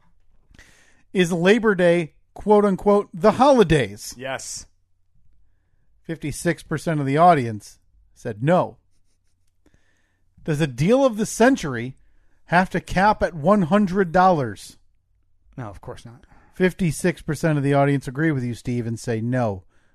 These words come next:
Speaker 1: Forty-four percent's gotta be, uh, a little aggravating to you.
Speaker 2: A little bit.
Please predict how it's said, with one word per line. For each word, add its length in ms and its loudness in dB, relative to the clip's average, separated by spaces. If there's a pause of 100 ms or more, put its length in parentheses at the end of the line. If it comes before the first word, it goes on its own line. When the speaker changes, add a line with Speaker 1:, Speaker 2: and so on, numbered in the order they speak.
(160)
Speaker 1:
Forty-four 460 -8
percent's 360 -12
gotta 220 -10
be, 280 -10
uh, 40 -10 (220)
a 120 -20
little 200 -16
aggravating 560 -12
to 100 -20
you. 200 -16 (760)
Speaker 2:
A 40 -20
little 100 -20
bit. 160 -20